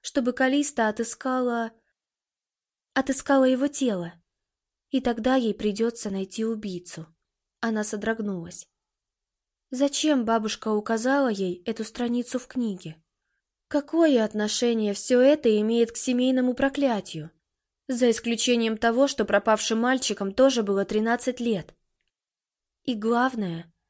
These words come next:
кто предостерегает или запугивает семью Уинов?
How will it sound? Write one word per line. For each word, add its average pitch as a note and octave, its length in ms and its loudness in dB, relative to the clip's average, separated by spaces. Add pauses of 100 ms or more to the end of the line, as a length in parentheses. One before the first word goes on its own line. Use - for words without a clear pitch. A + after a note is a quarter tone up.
(240)
кто C#4+ 340 2
предостерегает G3+ 1080 -2 (420)
или G3 200 -2
запугивает F#3 840 -6 (440)
семью A3+ 500 0
Уинов? A#3 560 -4